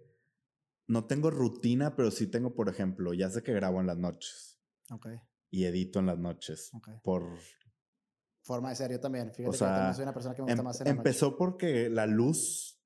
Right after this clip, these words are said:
Speaker 1: prefería que ya estuviera oscuro y yo tener mis luces.
Speaker 2: Ok.
Speaker 1: Porque en, ahí donde grabo entra mucha luz. Entonces empezó por eso, pero ya como que ya es mi,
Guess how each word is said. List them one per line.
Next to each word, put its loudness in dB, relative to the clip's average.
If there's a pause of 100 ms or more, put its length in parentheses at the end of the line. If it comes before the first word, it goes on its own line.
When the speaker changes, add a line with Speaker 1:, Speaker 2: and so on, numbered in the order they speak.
(140)
Speaker 1:
prefería 2
que 0
ya 4
estuviera 2
oscuro 0
y 2
yo 2
tener 2
mis 2
luces. -2 (240)
Speaker 2:
Ok. -12 (140)
Speaker 1:
Porque -2
en, -2
ahí 0
donde 0
grabo 2
entra -2
mucha -4
luz. -4 (480)
Entonces 0
empezó 2
por 4
eso, 0
pero 2
ya 4
como 0
que 0
ya 4
es -2
mi, 0